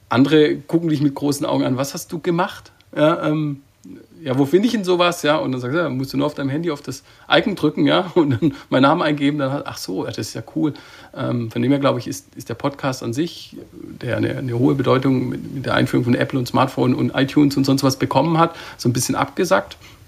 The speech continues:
Was aber nicht heißt, dass Audio nicht interessant ist. Ich glaube, das ist eben in Verbindung mit den Videoportalen, wo sehr viel gesprochen wird, ähm, und viele Leute das in der Tasche haben, einen Ohrknopf drin haben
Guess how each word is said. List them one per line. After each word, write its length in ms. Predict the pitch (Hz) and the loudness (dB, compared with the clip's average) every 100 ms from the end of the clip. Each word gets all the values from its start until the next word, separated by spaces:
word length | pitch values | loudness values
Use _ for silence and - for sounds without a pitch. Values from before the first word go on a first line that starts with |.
| - - _ - _ _ - - - | -20 -20 _ -20 _ _ -20 -20 -12
Was 100 | 107 | -6
aber 120 | 107 | 0
nicht 160 | 113 - | 0 2
heißt, 200 | 113 - | 0 -2
dass 160 | 113 | -2
Audio 240 | - 139 131 | 2 4 4
nicht 180 | 110 - | 0 -2
interessant 520 | - 110 - - - | -8 -8 -6 -8 -8
ist. 220 | 135 - - - - - - - - | -12 -16 -18 -20 -18 -18 -20 -20 -20
Ich 60 | - | -2
glaube, 220 | 113 110 | 0 2
das 200 | 117 123 | 0 0
ist 120 | 139 | -2
eben 220 | 156 127 | 0 2
in 100 | 123 | 2
Verbindung 420 | 113 113 131 151 131 | 0 2 4 4 4
mit 140 | 113 | 2
den 100 | 110 | 0
Videoportalen, 720 | 120 160 160 - - 123 123 | 0 -2 -2 -4 -2 -2 -2
wo 60 | 117 | -2
sehr 160 | 123 | -4
viel 140 | 113 120 | -6 -8
gesprochen 520 | 120 - 117 101 123 | -10 -6 -4 -2 -4
wird, 140 | 113 - - - | -6 -10 -18 -10
ähm, 240 | 123 117 139 | -6 -6 -4
und 120 | 110 | -4
viele 200 | - 120 | 2 4
Leute 260 | 117 113 113 | 4 4 2
das 160 | 101 | -2
in 80 | 107 | -4
der 100 | 104 | -4
Tasche 320 | - 117 143 | -6 -4 -4
haben, 160 | 123 110 | -2 -2
einen 100 | 110 | -2
Ohrknopf 440 | 117 120 - 131 | -4 -4 -4 -6
drin 220 | - 127 117 | -4 -4 -2
haben 200 | 113 | -2